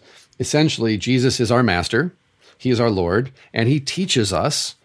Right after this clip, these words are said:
he apprentices us into how to behave like a Christian. That is, follow Jesus' example. The primary picture, the primary image of Jesus in late medieval Catholicism, <coughs> excuse me, is of the exemplum Christi,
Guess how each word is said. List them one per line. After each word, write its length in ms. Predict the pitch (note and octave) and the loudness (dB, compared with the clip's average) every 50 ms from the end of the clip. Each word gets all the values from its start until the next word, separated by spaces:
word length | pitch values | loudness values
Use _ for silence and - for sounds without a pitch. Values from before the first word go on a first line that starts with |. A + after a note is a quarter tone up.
| _ - | _ -8
he 180 | - C3 C3+ | -2 0 0
apprentices 680 | B2 A#2+ - - D3 E3 D#3+ - A#2+ - - A#2 F#2 G2 | 0 0 0 0 0 0 0 -2 -4 -4 -2 -2 0 0
us 300 | F#2+ F#2+ A#2 A#2 - - | 0 0 0 0 -2 -4
into 500 | - C3 B2+ C3 B2+ - - B2 A#2 A2 | -2 -2 -2 -2 -2 -2 -2 -2 0 2
how 180 | A#2 A#2 A2+ | 2 2 0
to 180 | A2 - - B2 | 0 -2 -4 -4
behave 320 | G#2+ A#2 G#2+ G2 G#2+ G2+ | -2 -2 -2 0 0 0
like 160 | F#2+ G2+ F#2+ A2 | -2 -2 -4 -4
a 40 | |
Christian. 440 | G#2+ - F3+ F3 - - - F2+ - - _ _ _ - - - _ _ _ _ - | -2 0 0 0 0 -2 -8 -10 -10 -14 _ _ _ -20 -20 -20 _ _ _ _ -2
That 240 | A#2+ A#2 A2 A2 G#2 | 2 4 4 6 6
is, 220 | G#2 G#2+ G#2+ - | 4 4 2 0
follow 320 | - - A2 G#2+ A2 A2+ | 2 4 4 4 4 4
Jesus' 520 | A2+ - G2+ F#2 F2+ F#2 - - G#2+ F#2+ G2 | 2 0 -2 -4 -4 -4 -4 -4 -4 -2 -2
example. 440 | A2+ G#2 A2+ D#3 F3 F3+ D3 F2 F2 | -2 0 0 2 0 0 0 -4 -6
The 140 | F2+ G#2+ F#2 | -6 -8 -6
primary 640 | - - D3 D3+ D#3+ D#3+ D3+ C#3 B2+ A#2 A2 - - - - - - - _ _ _ _ _ - | -2 0 2 4 4 4 4 6 4 4 2 0 -2 -8 -20 -20 -20 -20 _ _ _ _ _ -4
picture, 360 | - D#3+ F3+ - - - A2 | 0 0 0 2 2 2 2
the 80 | G2+ G2+ | 2 0
primary 380 | - C3 C3 C3 A#2 G#2+ F2 A2 | 0 2 2 4 4 2 2 2
image 220 | C#3+ D3+ B2 G#2 | 2 2 2 0
of 80 | G2+ F2 | -2 -2
Jesus 320 | G#2+ A2+ A2 G#2+ G2+ - | -2 -2 -2 -2 -2 -2
in 240 | - C#3+ D#3 D3 B2 | 0 2 4 4 4
late 160 | A#2 A#2 A2 | 4 4 2
medieval 260 | A2+ G#2+ G#2 F#2+ F#2 | 2 0 0 0 -2
Catholicism, 640 | - - - C3+ E3 G3 F3+ - - F#2+ F2+ F#2 F#2 - - - - - - - - - - - _ _ _ - | -4 -4 0 2 2 2 2 0 -2 -4 -4 -4 -6 -8 -10 -20 -20 -20 -20 -20 -20 -20 -20 -20 _ _ _ -6
<coughs> 0 | A#3+ F3+ - - E3+ - - - | -2 2 4 4 4 6 8 8
excuse 460 | C4 G3 C#3 A2+ - - F#3 G3+ C3+ | 8 8 6 2 -4 -4 -2 0 2
me, 140 | B2 A#2 G2 - | 2 0 0 2
is 480 | C#3+ D3+ D3 B2+ A#2+ A#2+ A2+ - - - - | 4 6 6 6 6 4 2 0 -6 -6 -4
of 440 | - C3+ C3 B2 B2 A#2 G#2 - - _ _ _ _ _ _ _ - - _ _ _ _ _ _ _ _ - - | -2 0 2 2 0 0 -2 -6 -14 _ _ _ _ _ _ _ -20 -20 _ _ _ _ _ _ _ _ -16 -12
the 320 | G2 F#2 A2 G#2 G#2 G#2+ - | -8 -6 -4 -2 -2 -4 -4
exemplum 560 | - A#2+ A#2 G2+ G2+ B2 B2 A#2+ - A2 G#2 - | -4 -6 -4 0 0 0 0 0 -2 -4 -2 0
Christi, 380 | - F#3+ F#3 - - E2+ - | 0 0 0 -2 -6 -10 -12